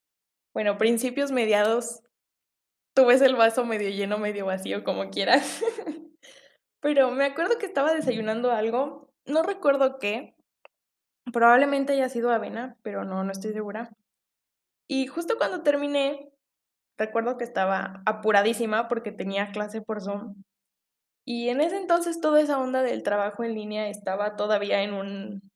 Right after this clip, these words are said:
dentro del espectro responsable. <laughs> ¿sabes? O sea, te conectabas de que diez minutos antes a todo, todo era nuevísimo.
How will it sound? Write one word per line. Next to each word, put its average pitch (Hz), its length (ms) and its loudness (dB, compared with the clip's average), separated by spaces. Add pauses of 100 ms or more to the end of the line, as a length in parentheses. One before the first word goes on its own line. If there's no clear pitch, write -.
(920)
dentro 349 460 2
del 302 160 8
espectro 226 580 0
responsable. 196 920 -6
<laughs> - 720 -4 (540)
¿sabes? 226 280 6
O 214 40 0
sea, 214 220 0
te 208 100 -4
conectabas 214 480 6
de 226 100 0
que 214 120 0
diez 202 200 -2
minutos 214 380 -4
antes 196 260 -4
a 196 160 -4
todo, 208 540 2
todo 202 180 -2
era 208 120 4
nuevísimo. 196 960 -4